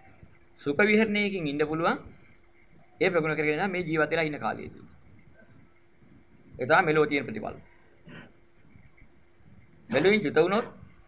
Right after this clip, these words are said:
යථාබෝධයේ පූර්ණය කළා නිවන් අවබෝධ කිරීමේ අරිහත්ත්වයෙන් කෙලවර කළා තිබුණ නැත්නම්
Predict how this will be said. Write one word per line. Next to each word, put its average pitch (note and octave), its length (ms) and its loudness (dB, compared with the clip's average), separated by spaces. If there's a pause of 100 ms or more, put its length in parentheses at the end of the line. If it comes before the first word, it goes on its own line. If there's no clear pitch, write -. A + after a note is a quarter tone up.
(320)
යථාබෝධයේ E3+ 600 4
පූර්ණය C#3+ 300 -4
කළා E3 180 2
නිවන් C#3 280 0
අවබෝධ D3+ 240 4
කිරීමේ D#3 360 -6
අරිහත්ත්වයෙන් C#3+ 480 0
කෙලවර C3 260 -2
කළා D3+ 160 -2
තිබුණ D3+ 220 -4
නැත්නම් A#2 320 -6